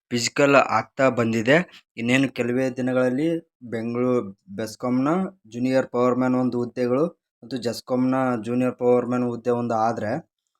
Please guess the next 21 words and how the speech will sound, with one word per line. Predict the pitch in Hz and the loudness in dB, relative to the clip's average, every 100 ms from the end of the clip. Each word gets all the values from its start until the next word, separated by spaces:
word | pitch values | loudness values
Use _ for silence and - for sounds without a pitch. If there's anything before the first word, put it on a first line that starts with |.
| _ - 113 | _ -8 -2
almost | 127 139 - | 0 0 -2
ಎಲ್ಲ | 117 131 | 0 2
ಫಿಸಿಕಲ್ಲು | 131 127 117 131 127 135 | 2 -4 -4 -2 0 0
ಮುಗಿತಾ | 120 113 131 123 | -2 -2 -4 -2
ಬಂತು. | 113 107 135 185 - _ _ _ _ - | -2 -4 -2 -2 -4 _ _ _ _ -6
ಏನೇ | 123 139 | -2 2
ಆದ್ರೂನು | 147 139 135 139 165 208 _ _ _ - | 2 0 -2 0 0 -2 _ _ _ -8
ವ-, | 123 123 | -4 -2
ಈ | 120 135 | 0 0
ಒಂದು | 139 139 143 123 | 0 0 0 -2
ಜೂನ್ | 127 139 131 | -2 -2 -2
ತಿಂಗಳಲ್ಲಿ | 135 135 131 135 | -2 0 0 0
ನಿಮ್ಮ | 147 135 135 131 | -2 0 0 0
ಎಲ್ಲ | 104 107 120 135 135 | 0 0 0 0 0
ಫಿಸಿಕಲ್‌ಗಳು | - 117 - 127 123 131 190 - _ _ | -8 -14 -6 -2 2 2 0 -6 _ _
ಕಂಪ್ಲೀಟ್ | 117 110 127 127 | -8 -2 -2 2
ಆಗುವ | 120 123 | 2 2
ಸಾಧ್ಯತೆ | 120 117 117 120 135 | 0 0 0 -2 0
ಬಹಳ | 113 113 | 0 2
ಇದೆ. | 117 113 117 160 - _ _ _ | 2 2 -2 -2 -8 _ _ _
ಆದ್ದರಿಂದ | 110 117 127 117 110 | -4 -2 0 -2 -2